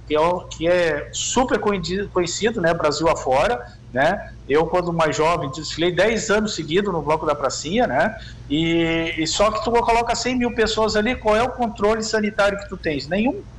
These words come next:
Entende? Tu não tem como ter isso aí, né? Então, o fechado, o privado, né, ele te dá essa condição de acesso e controle. O aberto, seja ele público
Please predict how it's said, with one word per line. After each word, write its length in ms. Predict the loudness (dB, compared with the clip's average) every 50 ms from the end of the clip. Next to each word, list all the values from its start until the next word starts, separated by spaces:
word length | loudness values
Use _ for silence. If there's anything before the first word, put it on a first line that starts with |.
| -18 -18 -18 -18 -18 -16 -16 -16 -16 -16 -2
Entende? 300 | 0 2 2 2 0 -2
Tu 120 | -4 -2
não 100 | -2 -2
tem 180 | 2 2 2 2
como 220 | 4 2 0 0
ter 140 | 0 0 0
isso 240 | 2 0 0 0 0
aí, 200 | 0 0 0 0
né? 420 | 2 2 2 2 2 -2 -8 -12 -14 -10 -4
Então, 360 | -4 -2 2 4 4 4 4 2 2 0
o 60 | 0
fechado, 960 | 0 0 0 0 2 0 -2 0 2 2 2 2 2 0 -2 -6 -6 -6 -6 -2 -2
o 120 | -2 -2
privado, 680 | 0 -2 -4 -4 -2 2 2 4 4 4 2 0 -4 -4
né, 340 | -2 -2 0 0 -2 -4 -4 0
ele 240 | 0 2 2 0
te 140 | -4 -6 -6
dá 140 | 0 2 2
essa 180 | 2 2 0 -2
condição 640 | -2 -2 -4 -4 -4 -4 0 2 2 2 2 -2 -6 -10 -16 -18 -18 -18 -18 -18 -14 -2
de 120 | 2 4
acesso 560 | 4 4 2 0 2 4 4 4 2 0 -4
e 20 | -2
controle. 580 | -2 -2 0 2 2 2 2 2 0 -4 -10 -16 -18 -20 -20 -20 -14 -2
O 140 | 2 4 4
aberto, 640 | 4 4 2 0 2 2 2 2 0 -2 -6 -10 -10
seja 280 | -6 -4 -4 0 0 0
ele 120 | 0 0
público 640 | -4 -4 -2 0 2 2 2 0 -4 -8 -10 -12 -14